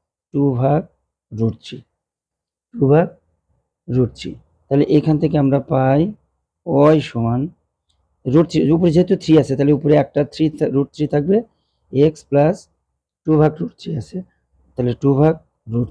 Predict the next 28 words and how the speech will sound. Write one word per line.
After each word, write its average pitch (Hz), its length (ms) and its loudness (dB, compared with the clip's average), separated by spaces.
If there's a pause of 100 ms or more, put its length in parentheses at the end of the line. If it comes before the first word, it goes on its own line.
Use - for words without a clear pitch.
থ্রি। - 120 -12 (1200)
তাহলে 165 180 2 (140)
এই 220 180 6
যে 233 140 2
রেখাটি 139 260 0 (120)
y 143 80 4
equal 143 180 0
to 156 140 2
এম 147 120 4
এক্স 151 140 -16
প্লাস 127 240 -2
সি, - 100 -16 (440)
এখানে 170 180 0 (120)
ঢাল 131 220 4
কত? 160 120 2 (180)
ঢাল 143 140 4 (220)
এম 143 140 6
এর 151 160 4
মান 156 100 4 (120)
কিন্তু 151 240 0 (840)
রুট 131 160 2 (100)
থ্রি, - 140 -12 (500)
অতএব 151 280 2 (420)
এম 139 160 4
সমান 170 260 2
রুট 113 180 -4
থ্রি। - 100 -16 (540)
এখন 190 180 2